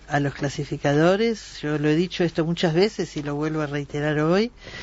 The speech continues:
Los clasificadores, este, si algo no se puede decir es que sea gente que no trabaja.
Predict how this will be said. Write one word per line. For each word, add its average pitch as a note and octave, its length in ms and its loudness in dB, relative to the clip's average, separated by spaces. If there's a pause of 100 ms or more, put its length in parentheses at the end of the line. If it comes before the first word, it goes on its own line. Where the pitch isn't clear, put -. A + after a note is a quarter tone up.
(320)
Los D3+ 280 -2
clasificadores, E3 1120 2
este, D3+ 560 -2
si - 180 2
algo A3 220 2
no F3+ 80 -4
se D#3+ 120 -4
puede D#3 200 0
decir D3+ 280 0
es D#3+ 60 -4
que - 80 -6
sea C#3+ 160 -8
gente D#3 260 -4
que C#3+ 100 -2
no C#3+ 100 -2
trabaja. D3+ 640 -2